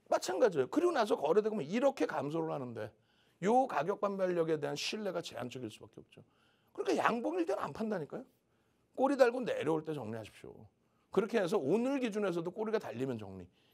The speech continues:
기준점 잡기 애매하다. 그럼 요 음봉을 절반 되돌렸는데 그걸 다시 훼손시키면 정리. 저점이 이탈되면 정리.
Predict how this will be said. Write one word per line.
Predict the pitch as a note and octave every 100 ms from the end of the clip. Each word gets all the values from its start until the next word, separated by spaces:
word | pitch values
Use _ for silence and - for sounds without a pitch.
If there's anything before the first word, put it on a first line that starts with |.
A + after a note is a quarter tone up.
| -
기준점 | A3+ C4+ C#4 C4
잡기 | B3+ B3
애매하다. | A3+ E3+ G3 F#3 D3+ -
그럼 | - C4 B3
요 | G#3+
음봉을 | D#3+ G3+ A3 A#3+
절반 | A#3 B2+ E3 G3+
되돌렸는데 | F3+ E3+ E3 D3 E3 D3 - -
그걸 | - C4
다시 | B3+ E3+ G3
훼손시키면 | G#3 A#3 G#3+ - F3
정리. | B2 G2+ F#2+ - _ _ _ _ _ _ _ _
저점이 | - G#3+ - C#4+ C4
이탈되면 | F#3+ G#3 F3+ F3+
정리. | - A2+ A2+